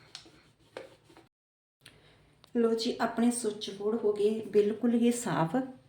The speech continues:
ਆਪਾਂ ਨੇ ਜੀ ਇੱਕ ਆਹ ਲਿਆ ਸੀਗਾ ਰਿਮੂਵਰ, ਤੇ ਜਿਹਦੇ ਨਾਲ ਆਪਾਂ ਨੇ ਸੁੱਚ ਬੋਰਡ ਤੁਹਾਨੂੰ ਸਾਫ਼ ਕਰਕੇ ਦਿਖਾਏ ਨੇ। ਤੇ ਕਈ ਵਾਰੀ ਮੇਰੀਆਂ ਭੈਣਾਂ ਕਹਿ ਦਿੰਦੀਆਂ ਨੇ, "ਜੀ, ਤੁਸੀਂ ਕਿਹੜੀ ਚੀਜ਼ ਦੇ ਨਾਲ ਸਾਫ਼ ਕੀਤਾ ਆ?" ਤੇ ਤੁਸੀਂ ਉਹਦਾ ਜ਼ਰੂਰ ਸਾਨੂੰ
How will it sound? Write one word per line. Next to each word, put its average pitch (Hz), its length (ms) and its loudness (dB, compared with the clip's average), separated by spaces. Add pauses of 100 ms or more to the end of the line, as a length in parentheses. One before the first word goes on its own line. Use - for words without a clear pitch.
(460)
ਆਪਾਂ 214 260 -4
ਨੇ 214 140 0
ਜੀ 214 260 -4 (440)
ਇੱਕ 214 340 -4
ਆਹ 202 180 -4
ਲਿਆ 180 200 0
ਸੀਗਾ 196 340 -4 (120)
ਰਿਮੂਵਰ, 180 460 -4 (500)
ਤੇ 220 100 4
ਜਿਹਦੇ 214 320 2
ਨਾਲ 220 240 2
ਆਪਾਂ 190 240 -6
ਨੇ 190 100 -4
ਸੁੱਚ 180 320 -8
ਬੋਰਡ 180 200 -2
ਤੁਹਾਨੂੰ 202 260 0
ਸਾਫ਼ 190 340 -2
ਕਰਕੇ 156 240 -6
ਦਿਖਾਏ 180 260 -4
ਨੇ। 165 160 0 (640)
ਤੇ 226 100 2
ਕਈ 220 200 2
ਵਾਰੀ 240 240 2
ਮੇਰੀਆਂ 214 280 0
ਭੈਣਾਂ 214 320 -2
ਕਹਿ 185 180 -4
ਦਿੰਦੀਆਂ 208 360 -2
ਨੇ, 214 180 -4
"ਜੀ, 220 140 -12
ਤੁਸੀਂ 208 320 -6 (220)
ਕਿਹੜੀ 220 400 2
ਚੀਜ਼ 202 260 -4
ਦੇ 226 180 0
ਨਾਲ 208 180 0
ਸਾਫ਼ 180 420 -4
ਕੀਤਾ 185 280 -6
ਆ?" 226 200 -2 (420)
ਤੇ 214 60 -4
ਤੁਸੀਂ 208 320 -2 (100)
ਉਹਦਾ 196 200 -2
ਜ਼ਰੂਰ 196 340 -2
ਸਾਨੂੰ 185 380 -8